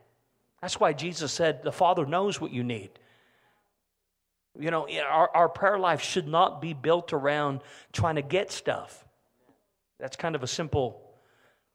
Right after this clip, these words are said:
but because I need so much stuff in what I do as a preacher, as a minister, I need to get revelation, I need to get words of knowledge, and I love that stuff. I'm passionate about hearing the voice of God. I'm passionate about revelation.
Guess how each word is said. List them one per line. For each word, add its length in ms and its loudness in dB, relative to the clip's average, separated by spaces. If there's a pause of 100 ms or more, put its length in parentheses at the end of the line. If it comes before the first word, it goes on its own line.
(360)
but 220 0
because 440 2
I 140 6
need 280 -6
so 180 2
much 240 -2
stuff 340 0
in 100 -6
what 160 0
I 160 4
do 300 -2
as 120 -2
a 60 -2
preacher, 420 -4
as 120 -2
a 40 0
minister, 500 -2
I 160 -2
need 260 -6
to 60 -14
get 240 -2
revelation, 500 0
I 60 -2
need 180 -6
to 60 -10
get 180 -2
words 220 0
of 80 -4
knowledge, 280 2
and 100 -2
I 40 -2
love 280 0
that 160 2
stuff. 260 -4
I'm 160 -2
passionate 720 -8
about 360 -2 (280)
hearing 320 -2
the 80 0
voice 280 0
of 100 -8
God. 280 -2
I'm 160 2
passionate 800 -4
about 480 2 (760)
revelation. 680 2